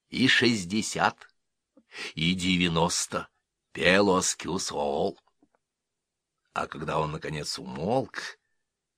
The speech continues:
восхищённый хан сказал: «Я отдаю за Оскиус Оола замуж младшую, самую прекрасную из моих дочерей». В приданое дочери он дал белую юрту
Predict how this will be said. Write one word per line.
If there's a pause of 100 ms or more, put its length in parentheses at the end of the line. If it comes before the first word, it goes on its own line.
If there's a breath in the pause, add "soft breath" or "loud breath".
(400)
восхищённый
хан
сказал: (320 loud breath)
«Я (340 loud breath)
отдаю
за
Оскиус
Оола (280 loud breath)
замуж (320)
младшую, (240 soft breath)
самую
прекрасную
из
моих
дочерей». (1400)
В
приданое
дочери
он
дал
белую
юрту